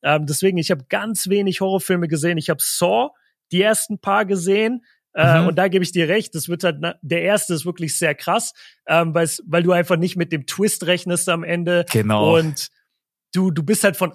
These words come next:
Speaker 1: allem so, also, weil ich hatte davor, wie gesagt, gar keine Erfahrung mit solchen Filmen und da ist halt dann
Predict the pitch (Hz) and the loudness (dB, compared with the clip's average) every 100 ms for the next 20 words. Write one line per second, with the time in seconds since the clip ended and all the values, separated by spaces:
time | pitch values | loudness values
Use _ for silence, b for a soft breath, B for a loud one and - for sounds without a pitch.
0 | - 160 208 175 175 151 156 139 127 156 | -2 2 2 0 -4 -4 -4 -4 -2 0
1 | 190 175 151 147 151 175 160 131 156 156 | 2 0 0 -2 0 2 0 0 -2 0
2 | 151 120 156 - 156 143 - 156 160 147 | 0 0 -2 0 0 0 2 2 2 -2
3 | 139 160 147 147 - 175 175 151 139 135 | -2 -2 -2 -4 -2 0 0 -2 -2 0
4 | 143 139 151 135 | 0 0 -2 -2